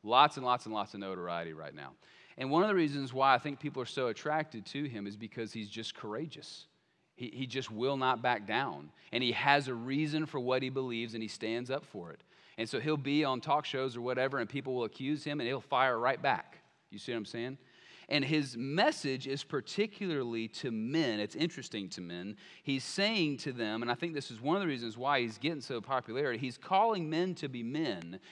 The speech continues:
and he's calling men to take responsibility, which is what God designed men to do. And what's fascinating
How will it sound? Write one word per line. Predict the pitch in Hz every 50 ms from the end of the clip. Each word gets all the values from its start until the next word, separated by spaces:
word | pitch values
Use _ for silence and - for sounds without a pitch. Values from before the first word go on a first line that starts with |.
| - -
and | 131
he's | 131 120
calling | - - 180 175 175 151 135
men | 135 143 151 131
to | -
take | - 151 127 -
responsibility, | 104 - - 123 107 - - 90 78 85 71 65 69 - - - _ _ _ _ _ _
which | - 135 117
is | - 120
what | 110 98
God | 123 117 113 110
designed | 107 101 101 98 98 95 87
men | 85 85 82
to | 95
do. | 110 156 160 123 90 78 - - _ _ _ _ _ _ _ _ _ _ _ _ _ _ _ _ _ _ - - _
And | - 147 143 143
what's | 143 139 -
fascinating | - - 175 190 208 - - 156 120 107 98 87 90 92 101 117 143